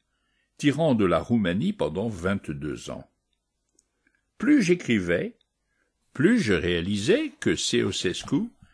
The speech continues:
a toujours fait partie de ma vie. Même s'il a été fusillé l'année de mes vingt ans, il n'est pas sorti de mon existence pour autant.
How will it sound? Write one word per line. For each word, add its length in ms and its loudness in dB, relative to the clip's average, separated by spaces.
a 100 -2
toujours 380 0
fait 160 2
partie 460 -4
de 120 -2
ma 180 -2
vie. 340 -10
Même 260 0
s'il 300 0
a 80 4
été 280 0
fusillé 720 0
l'année 340 -2
de 120 -8
mes 140 -2
vingt 460 -6
ans, 180 -6
il 140 4
n'est 100 2
pas 180 -2
sorti 520 -2
de 120 -2
mon 200 -2
existence 760 -4
pour 220 -4
autant. 500 -8